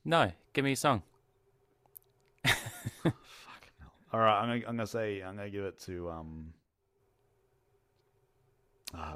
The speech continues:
Speaker 2: River
Speaker 1: I
Speaker 2: Deceit.
Speaker 1: Ooh.
Speaker 2: Yep.
Speaker 1: Wow. From the back row, comes down and takes it.
Speaker 2: Yep.
Speaker 1: Good choice. That's, that's not a
Speaker 2: Album.
Speaker 1: bad choice, though, really.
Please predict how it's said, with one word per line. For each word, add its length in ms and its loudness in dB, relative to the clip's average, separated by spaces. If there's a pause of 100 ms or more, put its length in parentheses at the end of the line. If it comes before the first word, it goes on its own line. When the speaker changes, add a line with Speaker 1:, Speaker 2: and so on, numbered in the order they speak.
Speaker 2:
River 180 2
Speaker 1:
I 100 2
Speaker 2:
Deceit. 280 -4 (640)
Speaker 1:
Ooh. 340 4 (1000)
Speaker 2:
Yep. 200 -8 (1120)
Speaker 1:
Wow. 320 4 (440)
From 220 0
the 160 0
back 280 6
row, 220 8
comes 260 0
down 140 4
and 80 -2
takes 240 0
it. 120 0 (600)
Speaker 2:
Yep. 280 2 (460)
Speaker 1:
Good 100 -4
choice. 420 2 (1400)
That's, 160 4
that's 180 6
not 80 6
a 20 8
Speaker 2:
Album. 100 6
Speaker 1:
bad 240 6
choice, 280 -4
though, 220 -2 (300)
really. 260 -4